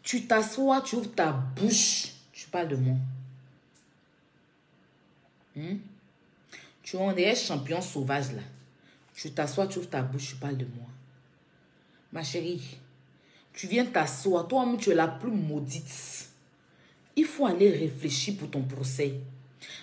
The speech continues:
Réfléchis, tu vas faire Laka Diamant pour prendre, pour prendre, euh, avocat. À savoir même si il aura même Goyavi à côté de toi. À savoir même si il, il, il, il aura Goyavi en,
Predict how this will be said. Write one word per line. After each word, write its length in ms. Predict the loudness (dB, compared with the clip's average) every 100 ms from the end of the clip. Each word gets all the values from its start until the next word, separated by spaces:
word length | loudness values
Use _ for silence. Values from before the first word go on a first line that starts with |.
| -20 0
Réfléchis, 440 | 4 6 6 4
tu 60 | 6
vas 120 | 4
faire 200 | 6 2
Laka 340 | 4 2 4 0
Diamant 460 | 2 4 6 4 0
pour 180 | -4
prendre, 260 | -2 -2 -2 -8 -4
pour 160 | -2
prendre, 280 | 0 0 2
euh, 160 | 0 -4 -8 -18 -8
avocat. 440 | -4 -2 -2 -4 -8 -6
À 60 |
savoir 340 | -4 -2 2 2
même 200 | 2 -2
si 340 | -4 -4 -6 -8 -20 -20 _ -8
il 160 | -2 2
aura 200 | 2 4
même 200 | 2 0
Goyavi 480 | -2 0 0 0 0
à 80 | -2
côté 220 | -4 -6
de 80 | -6
toi. 200 | -6 -6 -6 -10 -16 -20 -20 _ _ _ _ _ _ _ _ _ _ _ _ _ _ _ _ _ _ -20 -20 -20 _
À 100 | -2
savoir 440 | 2 4 4 6 4
même 280 | 4 0 -2 -10 -20 -20 _ _
si 400 | -4 0 4 4
il, 260 | 4 0 0
il, 360 | -2 -2 -2
il, 220 | -2 0 0
il 100 | 2
aura 220 | 2 2
Goyavi 440 | 0 0 0 0
en, 80 | -2